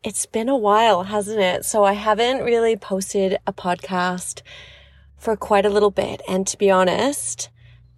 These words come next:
and that's what this episode is all about, is being honest. I'm sitting in my car right now.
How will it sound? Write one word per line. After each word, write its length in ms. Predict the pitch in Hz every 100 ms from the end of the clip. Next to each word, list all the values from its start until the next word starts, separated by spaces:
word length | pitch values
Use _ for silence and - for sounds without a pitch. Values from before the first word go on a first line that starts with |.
| _ _ _ -
and 200 | 196 196
that's 320 | 202 - -
what 100 | 196
this 160 | 196 -
episode 380 | 190 202 196 190
is 100 | 185
all 160 | 180
about, 240 | 180 180 180
is 100 | 180
being 240 | 202 196 -
honest. 580 | 175 175 180 190 - - - - - - -
I'm 280 | 202 202
sitting 260 | 196 226 233
in 80 | 247
my 140 | 254
car 280 | 247 233 208
right 160 | 196 190
now. 540 | 185 180 180 180 180